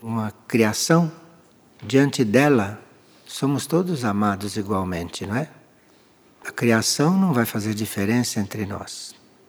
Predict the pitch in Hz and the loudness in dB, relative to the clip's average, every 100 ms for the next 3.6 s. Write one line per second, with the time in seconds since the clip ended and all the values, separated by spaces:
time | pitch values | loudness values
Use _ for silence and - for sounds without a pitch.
0 | _ _ _ _ _ _ _ _ 107 95 | _ _ _ _ _ _ _ _ -4 -4
1 | 90 85 98 - _ _ _ _ 110 107 | -2 -6 -10 -18 _ _ _ _ -8 -2
2 | 110 170 170 - - 120 104 - 165 170 | 0 0 0 -8 -10 -8 -8 2 2 4
3 | 160 104 85 - - - | 0 0 -4 -8 -14 -16